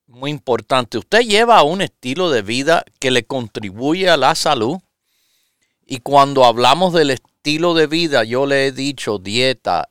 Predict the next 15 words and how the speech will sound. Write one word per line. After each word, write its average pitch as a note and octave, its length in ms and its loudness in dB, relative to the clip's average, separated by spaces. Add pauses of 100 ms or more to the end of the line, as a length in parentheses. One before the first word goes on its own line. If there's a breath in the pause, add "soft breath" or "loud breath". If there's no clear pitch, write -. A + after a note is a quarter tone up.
ejercicio, G2+ 1120 -10 (560)
descanso, A#2+ 920 -8 (220)
el F2+ 180 -20
dormir F#2 560 -10
suficiente. - 1040 -14 (3000 soft breath)
Y G3 140 2
en G3 80 0
cuanto B3 440 4
a A3+ 40 6
la G#3+ 160 6
dieta A#3+ 680 2 (1080)
que A#2 120 -2
hemos B2 220 0
estado B2 600 2
hablando, B2 760 0